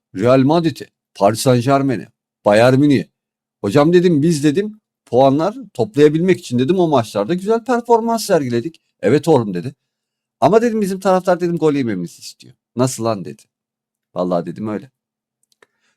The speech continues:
Taraftar, dedim, beklentisini, dedim, çok farklı düşünüyor. "Bizim takımın," dedim, "gol yemesini istiyor." "E oğlum," dedi, "biz gol yersek," dedi,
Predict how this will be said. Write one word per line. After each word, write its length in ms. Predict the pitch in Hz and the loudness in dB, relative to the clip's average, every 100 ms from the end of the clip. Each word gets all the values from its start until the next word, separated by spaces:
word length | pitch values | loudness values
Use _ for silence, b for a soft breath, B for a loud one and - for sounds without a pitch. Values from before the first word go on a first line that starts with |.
| _ | _
Taraftar, 500 | - 120 135 170 175 | 0 2 4 4 4
dedim, 300 | 170 175 202 | 4 0 0
beklentisini, 760 | 175 160 160 160 156 - 175 175 | 0 0 0 -2 -2 -8 -4 -2
dedim, 200 | 175 196 | -2 -4
çok 260 | 202 185 185 | -6 -6 -2
farklı 300 | 160 156 - _ _ - | -2 -4 -20 _ _ -18
düşünüyor. 420 | - - 71 - _ _ _ _ _ - | -16 -14 -14 -16 _ _ _ _ _ -8
"Bizim 280 | 107 135 190 | -4 -2 -2
takımın," 340 | 180 151 151 | -2 -2 -2
dedim, 200 | 131 202 | -2 0
"gol 160 | 226 214 | 4 4
yemesini 420 | 139 85 - 82 | 4 -2 -10 -20
istiyor." 300 | - - 90 _ _ | -20 -20 -20 _ _
"E 80 | 95 | -4
oğlum," 220 | 120 143 | -2 0
dedi, 140 | 156 147 | 0 -2
"biz 120 | 135 | 0
gol 160 | 139 139 | 0 2
yersek," 420 | 156 151 156 - | 0 -2 -10 -8
dedi, 300 | 147 151 | -6 -6